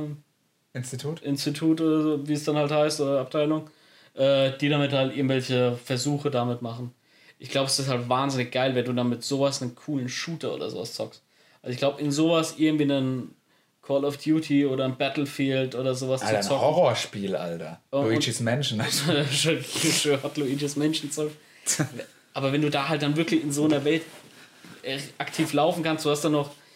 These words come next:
Speaker 2: wirklich auch ein Gewehr als Controller.
Speaker 1: Alter, geil.
Speaker 2: Das macht, glaub ich, schon enorm viel
Speaker 1: Da
Speaker 2: Spaß.
Speaker 1: kannst du echt gut trainieren, eine Schule zusammenzuschießen.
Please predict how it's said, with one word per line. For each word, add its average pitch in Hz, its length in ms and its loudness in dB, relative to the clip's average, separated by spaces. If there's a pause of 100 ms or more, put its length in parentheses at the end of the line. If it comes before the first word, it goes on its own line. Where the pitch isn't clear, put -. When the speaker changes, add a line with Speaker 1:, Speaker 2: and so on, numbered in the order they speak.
(180)
Speaker 2:
wirklich 147 220 0
auch 147 80 2
ein 143 80 -2
Gewehr 139 460 2
als 156 220 0
Controller. 151 760 2
Speaker 1:
Alter, 90 560 -4
geil. 85 180 -6
Speaker 2:
Das 147 160 0
macht, 156 160 2
glaub 156 180 0
ich, 151 80 0
schon 156 240 -2
enorm 147 480 2
viel - 160 -8
Speaker 1:
Da 107 60 0
Speaker 2:
Spaß. - 80 -8
Speaker 1:
kannst 120 200 -2
du - 60 0
echt 110 240 -4
gut 151 180 -4
trainieren, 143 300 0
eine 147 100 0
Schule 185 320 2
zusammenzuschießen. 104 760 -6